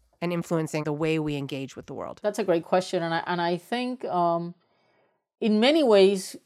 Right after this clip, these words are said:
Speaker 2: we are part of the systems and therefore part of the structure. So there's really no way of getting out of the system.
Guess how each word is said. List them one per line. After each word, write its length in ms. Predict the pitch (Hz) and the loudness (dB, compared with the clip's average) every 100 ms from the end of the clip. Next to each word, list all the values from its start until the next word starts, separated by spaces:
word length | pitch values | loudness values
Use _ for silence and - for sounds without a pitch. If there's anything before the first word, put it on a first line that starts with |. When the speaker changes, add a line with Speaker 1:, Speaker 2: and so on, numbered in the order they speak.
| - | -6
Speaker 2:
we 340 | 185 233 240 | -2 2 6
are 220 | 190 226 | 8 6
part 240 | 220 233 220 | 2 0 0
of 100 | 202 | -2
the 80 | |
systems 800 | 208 220 208 247 220 214 220 214 _ - | -4 -4 -4 -4 -4 -6 -8 -12 _ -8
and 180 | 175 175 | 0 6
therefore 320 | 185 190 190 | 6 4 -2
part 260 | - 180 | 0 0
of 80 | 175 | 0
the 80 | 165 | -2
structure. 680 | - 170 160 - 180 185 190 _ _ | -4 -4 -2 0 2 0 -4 _ _
So 680 | - - 175 170 170 170 170 _ _ _ _ _ _ | -8 0 2 4 4 2 -4 _ _ _ _ _ _
there's 180 | 202 196 | -2 2
really 160 | 262 | 4
no 180 | 202 202 | 6 8
way 300 | 180 160 170 | 8 8 6
of 140 | 170 147 | 6 4
getting 260 | 160 151 | 0 0
out 220 | 127 139 | -2 -2
of 80 | 147 | -2
the 80 | 160 | -6
system. 580 | - 170 - 185 190 | -6 -6 -4 -4 -4